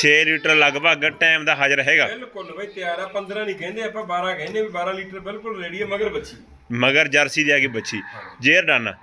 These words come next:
Speaker 2: ਓਕੇ।
Speaker 1: ਘਰੇ ਸੂਈ ਵੀ ਉਸ ਕੋਲੋਂ ਬੇਫਿਕਰ ਹੋ ਜਾਵੇ।
Speaker 2: ਬੇਫਿਕਰ ਹੋ ਕੇ ਵੀਡੀਓ ਦਿਖਾ ਦਾਂਗੇ।
Speaker 1: ਠੀਕ ਹੈ, ਤੇ ਚੋਣ ਚਵਾ ਬਿਲਕੁਲ ਓਕੇ ਆ?
Speaker 2: ਬਿਲਕੁਲ ਓਕੇ ਬਾਈ।
Speaker 1: ਰੇਂਜ ਇਹਦੀ ਕਿੰਨੀ ਕੁ ਹੋਊਗੀ?
Speaker 2: ਰੇਂਜ ਜਾਇਜ਼ ਹੋਊ ਬਾਈ, ਬਿਲਕੁਲ।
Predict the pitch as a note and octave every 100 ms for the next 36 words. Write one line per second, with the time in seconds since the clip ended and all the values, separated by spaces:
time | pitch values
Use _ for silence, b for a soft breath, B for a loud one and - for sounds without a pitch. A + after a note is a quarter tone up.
0 | - F#3 - - - - - E3 D#3 C#3+
1 | D3+ D#3 E3 D#3 E3+ D3+ B2+ B2 A2 G#2
2 | G2 G3 D#3 E3 E3 E3 F3 E3 F#3 F#3+
3 | D#3 D#3+ D3+ - - - - - E3 C3
4 | A#2+ G2 - - - - F3+ D#3 F3 F3
5 | E3 E3 E3+ G3 G3 E3+ D#3+ C#3+ A3 A3+
6 | G3+ - - - - _ _ - B2+ B2+
7 | D#3 D3+ D#3+ D#3 D#3+ C#3+ B2+ A#2 A#2 E3
8 | G#3+ A3+ D3+ C3 B2 A#2 A#2+ B2 A#2+ A#2+